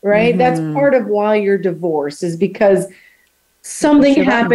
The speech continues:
Speaker 2: buttons.
Speaker 1: and you two were not on the same page.
Speaker 2: Yeah.
Speaker 1: And that behavior doesn't end because a piece of paper says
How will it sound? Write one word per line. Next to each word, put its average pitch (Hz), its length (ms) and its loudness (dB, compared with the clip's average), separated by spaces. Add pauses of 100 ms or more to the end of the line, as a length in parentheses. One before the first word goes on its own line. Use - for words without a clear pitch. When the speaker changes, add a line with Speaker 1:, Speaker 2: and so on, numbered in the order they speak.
(100)
Speaker 2:
buttons. - 40 4
Speaker 1:
and 220 180 4
you 240 200 4
two 240 300 2
were 208 120 4
not 202 240 2
on 208 120 2
the 202 80 0
same 196 300 -2
page. 165 600 -6 (200)
Speaker 2:
Yeah. 196 300 -6 (440)
Speaker 1:
And 226 720 -2
that 240 400 0
behavior 247 460 2
doesn't 226 460 0
end 202 500 -2
because 220 460 -2
a 202 100 2
piece 233 420 -6
of 247 200 -4
paper 185 800 -2 (260)
says 190 840 0